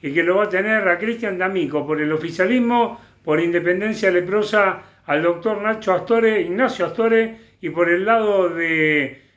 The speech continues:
del movimiento mil novecientos setenta y cuatro estará,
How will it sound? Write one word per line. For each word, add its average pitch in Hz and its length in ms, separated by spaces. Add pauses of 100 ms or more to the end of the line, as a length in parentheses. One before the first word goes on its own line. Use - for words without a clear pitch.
(160)
del 160 240
movimiento 185 920
mil 208 220
novecientos 214 320
setenta 175 300
y - 20
cuatro 208 540
estará, 180 720